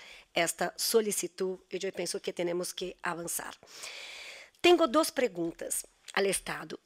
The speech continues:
La primera tiene que ver con el Instituto del Error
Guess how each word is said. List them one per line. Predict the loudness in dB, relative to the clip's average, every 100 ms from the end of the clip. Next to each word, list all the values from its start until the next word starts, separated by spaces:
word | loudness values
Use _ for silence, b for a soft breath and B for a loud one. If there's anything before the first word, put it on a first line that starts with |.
| _ _ _ 0
La | 2 2
primera | -2 -2 -2 -2 -2 -6 -12 _ _ _ _ _ -20 2
tiene | 4 4
que | 2 0
ver | 2 0 -2
con | -4 -2
el |
Instituto | -2 -4 -6 -4 -4 -2 -2
del | 0 -2 -4 _ -2
Error | -2 0 0 0